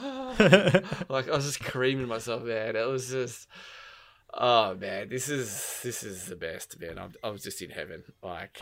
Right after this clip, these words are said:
Speaker 2: I, I didn't
Speaker 1: Can't
Speaker 2: know. Like, I knew I was
Speaker 1: can't
Speaker 2: gonna,
Speaker 1: wait.
Speaker 2: like, I knew I was gonna enjoy it,
Speaker 1: Enjoy it.
Speaker 2: but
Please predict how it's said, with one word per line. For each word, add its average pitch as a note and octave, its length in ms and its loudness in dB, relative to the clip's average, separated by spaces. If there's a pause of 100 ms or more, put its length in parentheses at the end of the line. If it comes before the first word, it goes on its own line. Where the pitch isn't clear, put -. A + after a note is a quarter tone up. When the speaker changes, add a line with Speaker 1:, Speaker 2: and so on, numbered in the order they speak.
Speaker 2:
I, E3+ 240 12
I F3+ 100 10
didn't D#3 340 0
Speaker 1:
Can't C#3+ 40 2
Speaker 2:
know. B2+ 380 8
Like, B2+ 220 2
I D3+ 80 4
knew F3 220 0
I G#3 40 2
was G3+ 100 -2
Speaker 1:
can't G#3 140 0
Speaker 2:
gonna, G3+ 120 4
Speaker 1:
wait. D#3+ 60 2
Speaker 2:
like, C#3 240 0 (720)
I B2+ 100 0
knew D#3 220 -6
I G#3 40 0
was G3+ 100 -6
gonna G3+ 340 -6 (320)
enjoy A2+ 420 -6
it, C3 180 0
Speaker 1:
Enjoy G#2+ 300 -2
it. D#3 80 -4
Speaker 2:
but G#2 240 -4